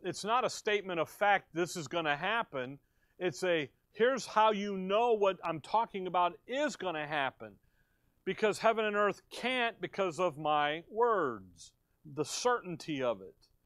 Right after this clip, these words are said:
Now, if you'll look at verse thirty-one, "But my words," notice it's a plural, the plurality. So when you have the word, you have the whole thing.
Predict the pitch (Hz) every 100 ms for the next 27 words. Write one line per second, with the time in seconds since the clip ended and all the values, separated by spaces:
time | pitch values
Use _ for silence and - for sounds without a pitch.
0 | _ _ _ 165 160 165 175 - 180 180
1 | 185 240 277 196 185 196 - - - 185
2 | 180 180 170 196 165 110 110 185 - _
3 | _ _ _ _ _ _ 123 175 175 180
4 | 165 165 180 170 190 175 147 120 101 101
5 | 98 87 - 156 185 254 233 185 - 160
6 | - - 185 185 170 120 98 117 - -
7 | 156 151 160 165 143 113 - 107 82 _
8 | _ _ _ _ _ _ _ - 196 190
9 | 185 202 220 196 220 233 247 160 165 160
10 | 147 165 180 170 135 120 123 - _ _
11 | _ _ _ _ _ _ _ _ 160 175
12 | 190 185 156 160 - 196 208 208 - 185
13 | 151 107 90